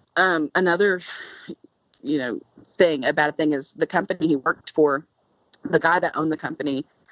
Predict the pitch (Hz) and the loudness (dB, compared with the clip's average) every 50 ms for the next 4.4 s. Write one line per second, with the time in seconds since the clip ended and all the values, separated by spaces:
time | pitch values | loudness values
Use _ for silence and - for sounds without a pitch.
0 | - - - - - - - _ _ _ _ _ _ - - _ - _ _ _ | -20 -20 -20 -20 -20 -20 -20 _ _ _ _ _ _ -20 -20 _ -20 _ _ _
1 | _ _ _ _ _ _ - - - 170 170 170 - - - 175 165 160 170 151 | _ _ _ _ _ _ -6 0 2 2 2 2 -2 0 2 2 4 4 4 2
2 | 151 143 117 - - 165 156 156 147 151 - - 165 - - 156 151 147 147 170 | 2 2 0 2 2 4 4 4 2 0 0 -2 -2 0 0 0 0 0 0 0
3 | 156 151 165 156 147 156 151 147 156 156 - 156 139 - 160 143 135 - - - | -2 -2 0 0 0 0 0 0 0 0 0 -2 0 0 0 0 0 0 0 2
4 | 135 131 131 139 151 170 190 143 | 2 4 4 2 2 0 -2 -6